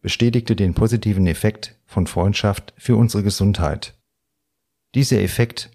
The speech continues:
trat jedoch nur bei regelmäßigen persönlichen Treffen ein. Chatten oder Telefonieren hatte dabei nicht die gleiche Wirkung wie persönliche gemeinsame Zeit.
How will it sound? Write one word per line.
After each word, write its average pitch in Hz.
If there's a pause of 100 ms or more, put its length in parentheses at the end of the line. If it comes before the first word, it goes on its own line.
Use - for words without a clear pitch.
trat 110
jedoch 107
nur 113
bei 101
regelmäßigen 101
persönlichen 107
Treffen 98
ein. 76 (440)
Chatten 98 (320)
oder 104
Telefonieren 101 (840)
hatte 90
dabei 104
nicht 120
die 107
gleiche 98
Wirkung 101 (100)
wie 92
persönliche 107
gemeinsame 85
Zeit. -